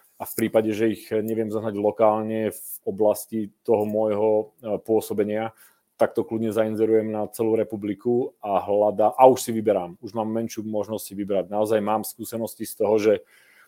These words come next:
keď sme hľadali niekoho lokálne, tak tých, eh, C Včok prišlo, ja neviem, desať za jeden deň. Keď to robím plošne na republiku, tak ich tam mám dvestopäťdesiat, no.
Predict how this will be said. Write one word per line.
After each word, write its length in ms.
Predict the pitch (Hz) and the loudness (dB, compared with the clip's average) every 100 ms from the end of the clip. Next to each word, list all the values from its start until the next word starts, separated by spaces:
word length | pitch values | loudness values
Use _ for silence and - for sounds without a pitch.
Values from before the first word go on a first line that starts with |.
| _ _ | _ _
keď 240 | 131 101 107 | -8 -4 -2
sme 80 | 113 | 2
hľadali 280 | 110 110 110 | 6 6 6
niekoho 360 | 113 117 117 107 | 0 4 6 6
lokálne, 360 | 104 101 107 - | 4 0 0 -2
tak 220 | 104 - | -2 -2
tých, 340 | - 110 107 - | -6 -4 -4 -4
eh, 760 | 117 107 107 107 101 107 107 101 | 0 2 2 0 -2 -4 -4 -4
C 240 | - - | -6 -4
Včok 400 | 110 104 - 110 | -4 -2 -2 -2
prišlo, 640 | - 110 - 117 113 110 110 _ _ _ _ | -4 -8 -2 4 6 6 2 _ _ _ _
ja 100 | 107 | -2
neviem, 240 | 110 107 92 | 0 -2 -2
desať 560 | 107 - 113 123 - _ _ _ _ - | -2 2 4 4 0 _ _ _ _ -4
za 180 | 95 107 | 4 6
jeden 240 | 107 113 | 6 4
deň. 220 | 107 101 117 127 _ _ _ | 4 2 0 -8 _ _ _
Keď 120 | - 110 | -12 -2
to 80 | 117 | 2
robím 240 | 110 113 | 2 2
plošne 320 | 101 117 117 | 0 0 2
na 40 | 110 | 0
republiku, 440 | 110 110 110 101 | 0 -2 -4 -4
tak 160 | 110 107 | -4 -4
ich 80 | - | -4
tam 160 | 110 | -6
mám 120 | 107 | -4
dvestopäťdesiat, 760 | 104 107 - 110 107 107 - 90 | -4 -4 -4 -4 -4 -4 -6 -10
no. 240 | 85 90 | -10 -16